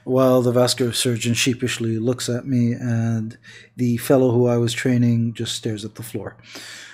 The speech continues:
Please don't do this to me, get an X-ray. Then plan your next move.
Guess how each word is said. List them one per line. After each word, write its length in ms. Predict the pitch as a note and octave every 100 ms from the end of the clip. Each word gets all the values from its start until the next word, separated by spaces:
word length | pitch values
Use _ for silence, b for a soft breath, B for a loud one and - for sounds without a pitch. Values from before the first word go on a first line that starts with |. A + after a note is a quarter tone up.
| B
Please 180 | - D3
don't 180 | C3+ A#2+
do 120 | A#2+
this 160 | A#2 -
to 120 | B2+
me, 120 | B2
get 160 | B2+ A#2+
an 100 | A#2
X-ray. 400 | A2 - A#2 - B B B _ B B B B B B B B _ _ - -
Then 220 | G#3+ A3
plan 340 | - F#3 F#3
your 120 | F3 E3
next 280 | D3+ -
move. 320 | B2+ G#2+ -